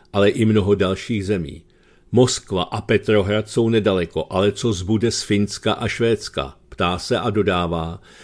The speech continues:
že jaderné údery by mohly být zaměřeny na klíčová města ve Spojených státech, jako je Chicago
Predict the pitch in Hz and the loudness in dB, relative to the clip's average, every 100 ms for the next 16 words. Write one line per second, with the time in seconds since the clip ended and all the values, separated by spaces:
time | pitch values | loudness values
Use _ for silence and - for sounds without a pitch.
0 | - - 104 107 107 110 113 113 113 - | -12 -2 4 6 6 4 2 2 2 2
1 | 143 135 113 92 87 98 101 101 113 110 | 2 4 6 4 2 2 2 2 0 0
2 | 87 101 101 101 95 107 117 113 98 - | 0 0 2 0 2 0 -2 -2 -4 -2
3 | 107 104 107 101 92 95 - 104 101 - | -4 0 2 2 0 -4 -2 0 0 0
4 | 110 101 85 - 85 85 98 92 104 92 | -2 0 -4 -4 -4 -2 -4 -2 -4 -2
5 | 87 80 - 85 92 95 101 104 113 | -6 -6 -10 -2 0 2 0 0 -2